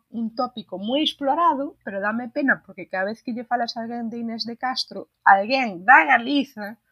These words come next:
sáltache, "Sí, sí, eu coñecina moito, porque hai non sei que obra da literatura de francesa", e é como, Pero que me estás contando?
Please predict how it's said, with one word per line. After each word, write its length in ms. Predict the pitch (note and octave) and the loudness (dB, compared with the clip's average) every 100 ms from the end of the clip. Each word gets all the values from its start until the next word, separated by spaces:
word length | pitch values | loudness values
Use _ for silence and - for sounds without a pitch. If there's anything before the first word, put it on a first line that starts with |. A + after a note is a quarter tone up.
| _ - _ _ _ | _ -20 _ _ _
sáltache, 640 | - A#3+ A#3+ C4 C4 A3+ | 2 2 2 0 -6 0
"Sí, 160 | - C#4 | 0 0
sí, 240 | - C#4+ C4+ | -2 -4 -4
eu 240 | C4 C4+ B3+ | -4 -6 -6
coñecina 560 | C4+ C4 A#3+ C4+ C4 | -8 -6 -6 -6 -4
moito, 480 | B3 C#4 C4 - F#3 | -4 -6 -6 -10 -18
porque 320 | G3+ - A#3 | -18 -16 0
hai 240 | G#3+ B3 B3+ | 4 4 0
non 240 | B3+ B3 | -6 -6
sei 240 | B3 A#3+ | -8 -8
que 160 | - B3+ - - | -8 -8 -4 0
obra 400 | B3 G#3 E3+ - _ | 0 0 -2 -4 _
da 160 | G3+ G3+ | -8 -8
literatura 400 | F#3+ G3+ F#3+ C4 C4 | -6 -6 -4 -6 -6
de 80 | |
francesa", 640 | - B3 A#3 - C#4+ - C4 - | -10 -10 -8 -6 -4 -4 -4 -6
e 80 | |
é 80 | G3+ | -6
como, 240 | G3 F#3 - | -8 -12 -10
Pero 240 | G3 F#3 | -8 0
que 160 | - A3 | 2 2
me 80 | |
estás 320 | G3 - E3 - | 0 0 0 -4
contando? 640 | D#3 D3 - D#4 F4 G3+ | -18 -6 2 2 0 -12